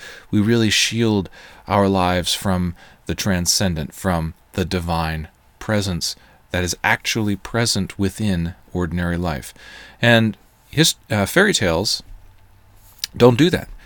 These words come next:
Histories, they have to do that because we won't let them do it otherwise, but fairy tales don't do that. Fairy tales instead teach us how we might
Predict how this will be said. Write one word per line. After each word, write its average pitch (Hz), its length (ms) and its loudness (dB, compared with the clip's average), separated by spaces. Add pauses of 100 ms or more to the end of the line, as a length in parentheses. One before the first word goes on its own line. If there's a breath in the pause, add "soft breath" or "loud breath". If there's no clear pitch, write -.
(300 soft breath)
Histories, 139 560 2
they 98 140 2
have 170 300 6
to 160 80 -4
do 160 180 2
that 147 240 2
because - 280 -4
we 101 120 0
won't 101 260 0
let 98 220 0
them 131 220 -2
do 127 200 4
it 117 140 2
otherwise, 131 560 -2 (320 loud breath)
but 104 120 -4
fairy 285 220 -2
tales 151 320 0
don't - 540 -2
do 113 220 0
that. 78 260 -4 (360 loud breath)
Fairy 147 300 2
tales 135 480 2 (300 loud breath)
instead 110 500 0
teach - 320 -2
us 131 220 2
how 117 240 0
we 117 160 2
might 104 340 0